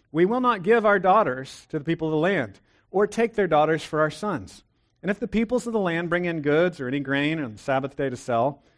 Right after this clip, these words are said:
we will not buy from them on the Sabbath or on a holy day. And we will forgo the crops of the seventh year and the exaction of every debt." So what I would say, this is a summary, is they're saying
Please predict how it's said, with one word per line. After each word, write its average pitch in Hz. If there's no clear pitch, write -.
we 156
will 214
not 202
buy 185
from 165
them 147
on 147
the 143
Sabbath 143
or 160
on 151
a 139
holy 175
day. 90
And 165
we 185
will 226
forgo 185
the 202
crops 165
of 160
the 143
seventh 190
year 120
and 127
the 120
exaction 160
of 131
every 131
debt." 104
So 160
what 165
I 190
would 220
say, 190
this 165
is 147
a 143
summary, 196
is 139
they're 175
saying 160